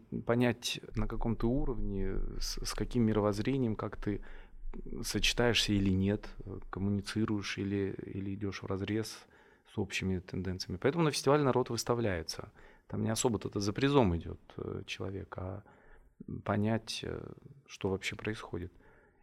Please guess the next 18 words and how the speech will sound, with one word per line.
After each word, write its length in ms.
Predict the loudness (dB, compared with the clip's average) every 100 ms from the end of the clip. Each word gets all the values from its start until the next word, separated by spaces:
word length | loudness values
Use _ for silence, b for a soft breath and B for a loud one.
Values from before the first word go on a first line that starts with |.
| b
И 340 | 0 4 8 8
«Лайм» 640 | 8 8 8 8 6 6
мне 180 | 4 2
показался 680 | -2 -2 4 4 4 4 2
очень 340 | 0 -2 -2
таким, 520 | -4 -2 2 2 0 -10 _ -20 -10 -6
очень 220 | 0 6
молодежным, 920 | 8 8 6 0 2 2 0 -2 -4
очень 480 | -2 0 0 0 0
современным. 800 | 0 -2 2 2 2 0 -2 -2 -4 b b b b b -6
Посмотрел, 460 | 2 4 6 4
что 240 | 2 0 4
много 580 | 6 8 6 6 6 4 B B B
номинаций, 920 | 2 4 6 8 8 6 2 2 2
много, 760 | 2 2 2 2 2 2 2 -2 -4
э, 460 | 0 2 2 0 -2 -8 -6
участников. 880 | -4 2 4 6 4 0 0 0 -2 -10 -8
И, 460 | -2 0 2 0